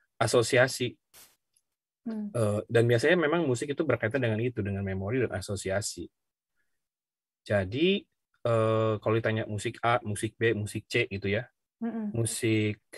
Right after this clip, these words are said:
Speaker 1: eh, rock atau rap,
Speaker 2: Mm-mm.
Speaker 1: ya itu balik lagi asosiasi. Dan asosiasi itu works best ketika,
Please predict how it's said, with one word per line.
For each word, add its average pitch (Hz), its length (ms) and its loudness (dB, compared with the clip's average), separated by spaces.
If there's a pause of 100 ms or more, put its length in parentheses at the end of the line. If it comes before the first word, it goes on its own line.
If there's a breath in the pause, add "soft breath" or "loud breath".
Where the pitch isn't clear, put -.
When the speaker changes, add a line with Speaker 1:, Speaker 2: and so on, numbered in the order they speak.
(100)
Speaker 1:
eh, 98 480 0
rock 127 220 4 (100)
atau 104 300 -4
rap, 120 240 4 (720)
Speaker 2:
Mm-mm. 196 380 -12
Speaker 1:
ya 135 160 6
itu 226 100 6
balik 127 220 4
lagi 120 180 4
asosiasi. 113 720 2 (400)
Dan 117 200 2
asosiasi 113 640 2
itu 190 240 6 (320 loud breath)
works 156 400 2
best 117 400 0
ketika, 123 640 0